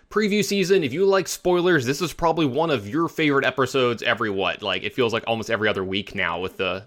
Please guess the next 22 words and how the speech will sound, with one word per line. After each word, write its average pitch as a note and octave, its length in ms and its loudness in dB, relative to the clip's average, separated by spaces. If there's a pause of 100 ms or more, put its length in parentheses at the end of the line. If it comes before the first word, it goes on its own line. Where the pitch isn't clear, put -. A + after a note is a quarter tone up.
the A2 100 -10
speed G#2+ 300 -4
at F2+ 80 -2
which F#2 120 -4
sets - 280 -4
comes G2 180 -8
out, F#2 240 -2
but, G2 300 0 (680)
uh, G#2+ 260 2
we're C3 100 2
gonna E3 100 4
be E3 80 2
doing, D#3 340 2
uh, C#3+ 160 4
which G3 220 2
episode G#3 220 4
is G3 60 2
this G3+ 140 -2
one G#3+ 60 -6
gonna G#3+ 120 0
be, G#3 140 -2
Ross? G#3 460 -2